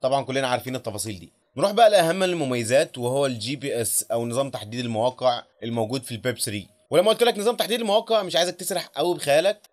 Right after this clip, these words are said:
لان نظام تحديد المواقع هنا بيشرح لك انت مشيت فين بالظبط. لو كنت راكب عجله او بتمشي على رجليك عادي جدا،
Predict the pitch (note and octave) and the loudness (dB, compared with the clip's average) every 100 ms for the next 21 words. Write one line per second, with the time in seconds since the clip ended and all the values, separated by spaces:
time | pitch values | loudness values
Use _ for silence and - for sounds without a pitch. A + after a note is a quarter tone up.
0 | - D3+ G#3 F#3+ A3 G#3 F3+ G#3+ G#3 G#3 | -2 0 0 -2 -2 -2 -2 0 2 2
1 | F#3+ G#3 F#3 D#3 D3 C#3+ F3+ F3 - C3 | 2 0 -2 -4 -2 -2 0 -2 -2 -8
2 | B2+ A2+ D3+ - D3+ D3 A2 B2+ - _ | -6 -6 -8 -4 -4 -4 -2 0 -2 _
3 | B2+ C#3 G3+ G3+ G3+ F#3+ D#3+ F3 F3+ F3 | 0 2 2 2 2 2 2 4 4 4
4 | C3+ A#2+ D3+ D#3+ D3 A#2+ A#2 A2 C#3 A#2+ | 2 0 -2 0 2 2 2 -2 -4 0
5 | A#2 B2+ A#2+ C3+ D3+ D#3+ | 0 0 -4 -4 -4 -4